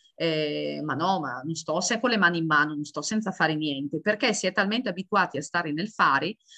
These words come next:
che il fatto di fermarsi per alcune persone è veramente destabilizzante. Probabilmente avrete conosciuto anche voi persone così.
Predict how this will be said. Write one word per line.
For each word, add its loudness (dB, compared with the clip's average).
che 0
il 0
fatto 2
di -2
fermarsi -2
per -4
alcune -6
persone -4
è -2
veramente -4
destabilizzante. -4
Probabilmente 0
avrete -6
conosciuto -8
anche -8
voi -6
persone -8
così. -10